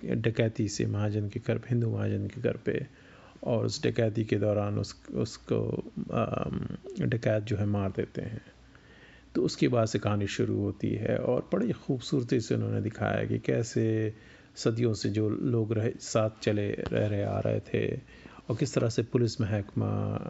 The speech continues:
अ, और गवर्नमेंट इंटरफेयर करता है। उसके बाद उन्होंने एक कैरेक्टर आया है जो दिल्ली से आया है, वो पढ़ा लिखा है, वो किस तरह से आता है, बिल्कुल, अम, you know, डिस्कनेक्टेड, अ,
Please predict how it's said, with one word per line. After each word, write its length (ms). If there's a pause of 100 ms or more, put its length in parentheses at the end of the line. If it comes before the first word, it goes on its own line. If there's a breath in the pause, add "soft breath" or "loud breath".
(140)
अ, 680
और 580
गवर्नमेंट 760 (480 loud breath)
इंटरफेयर 440
करता 520
है। 200
उसके 460
बाद 300
उन्होंने 520 (340 loud breath)
एक 180
कैरेक्टर 680
आया 220
है 120
जो 100
दिल्ली 320
से 140
आया 260
है, 80
वो 260 (300)
पढ़ा 200
लिखा 360
है, 160
वो 180
किस 260
तरह 180
से 140
आता 420
है, 220
बिल्कुल, 480 (600 loud breath)
अम, 420 (140)
you 180
know, 220 (400)
डिस्कनेक्टेड, 1040
अ, 160